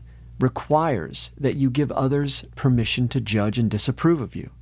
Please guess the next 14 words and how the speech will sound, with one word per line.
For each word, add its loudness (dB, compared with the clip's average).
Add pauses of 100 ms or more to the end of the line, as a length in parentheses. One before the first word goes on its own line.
(840)
When 4
you 6
choose 0
a 0
path 0
of -2
personal 0
self-respect, -2 (500)
it 2
sometimes 2
clashes 0
with -2
what -2 (140)
others 0